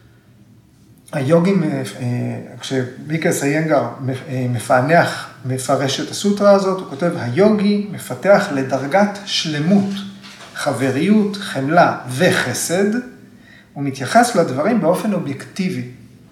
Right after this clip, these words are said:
מתוך השתוות נפש, מבלי להפוך מעורב. כך הוא שומר את התודעה שלו חופשייה מתשוקה, כעס, תאוות בצע, גאוותנות וקנאה. כאשר המיינד נקי מחולשות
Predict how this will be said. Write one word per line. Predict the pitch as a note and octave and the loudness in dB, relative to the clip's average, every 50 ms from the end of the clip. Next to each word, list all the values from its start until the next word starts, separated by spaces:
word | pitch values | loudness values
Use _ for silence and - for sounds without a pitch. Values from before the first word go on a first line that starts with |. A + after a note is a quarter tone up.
| _ - _ _ _ - - - _ - - | _ -20 _ _ _ -20 -20 -20 _ -10 -8
מתוך | C3 B2 - - A3 A#3+ A#3 A#3 | -8 -8 0 4 4 4 4 2
השתוות | E3 B2 - - C#3+ B2+ B2+ C#3 C#3 - | 0 -4 -6 -6 -6 -4 -4 -4 -4 -4
נפש, | D3 F3 F#3 F#3 - F3 E3 D3+ - - | -4 -4 -2 -2 -2 -4 -4 -4 -6 -6
מבלי | D3 C#3+ B2+ C3+ F3+ A3 A#3 | -6 -6 -4 0 2 2 4
להפוך | F#3+ C#3+ B2 A#2+ - - G3 G3 F#3+ - | 6 4 4 4 2 0 0 0 0 -2
מעורב. | D#3+ E3+ - C3 A#2+ A#2+ A#2+ A2+ G#2+ G#2+ - - - - - - | -4 -4 -2 -2 -2 0 2 2 2 2 0 -6 -10 -16 -4 4
כך | - A3 A#3 - - - | 6 6 6 6 4 -2
הוא | D3 | -6
שומר | - - D3 C#3+ D#3 D#3 D#3 D#3 | -8 -6 -2 0 0 0 0 -2
את | C#3+ | -6
התודעה | B2+ - A#2+ A#2 C3+ - D#3+ F3 E3+ | -8 -10 -8 -6 0 4 4 4 4
שלו | - E3 D3 C3+ C3 | 2 0 -2 -2 -2
חופשייה | - - - B2+ - - - - G#3 G#3 G3+ F3+ - - - - - - - - - - C#3 | -2 -4 -4 -6 -4 -4 -2 0 4 4 6 6 4 2 -2 -8 -14 -18 -20 -20 -18 -12 -10
מתשוקה, | C3 B2 - - - C3+ - - G3 G#3 G#3 G#3 F#3+ F3+ - - - - - - - - - | -10 -10 -10 -10 -10 -8 0 4 6 6 8 6 6 4 0 -2 -8 -14 -18 -20 -20 -14 0
כעס, | - F#3+ F#3+ F#3+ E3 E3 D#3+ D3+ - - - - - | 4 6 6 6 6 4 2 0 0 -4 -6 -2 2
תאוות | C3 B2+ B2+ C#3 D3+ D3+ C#3 C3+ | 2 4 6 6 4 4 4 2
בצע, | - G3 G3 G3 G3+ G#3 F#3 | 0 0 0 4 4 4 4
גאוותנות | - C3+ C3 B2+ B2+ - - C3 D3 F3 - - | 6 4 4 4 4 0 -4 -4 -4 -4 -4 -4
וקנאה. | C#3+ C3 - - C3+ B2+ A#2+ - A2+ G#2+ G#2 - - - - - _ - - - _ - - _ _ _ _ - _ _ _ _ _ _ _ | -4 -6 -6 -6 -6 -6 -6 -6 -8 -8 -8 -10 -16 -20 -20 -20 _ -20 -20 -20 _ -20 -20 _ _ _ _ -20 _ _ _ _ _ _ _
כאשר | - B2 G#2+ - - - G#2+ A2+ | -8 -8 -8 -6 -6 -4 -4 -4
המיינד | A#2 A#2 C#3 E3+ F#3+ F3 D#3 C3+ A#2 A2 G#2 - - - - | 0 2 4 4 4 4 2 0 -2 -4 -6 -10 -14 -12 -10
נקי | B2 A#2 - - - A3+ A3 G3+ | -10 -10 -10 -4 0 2 2 2
מחולשות | F3 - - - D3+ C#3+ B2+ - - B3 C4 - | 2 0 -2 -4 -4 -4 -4 2 2 2 2 2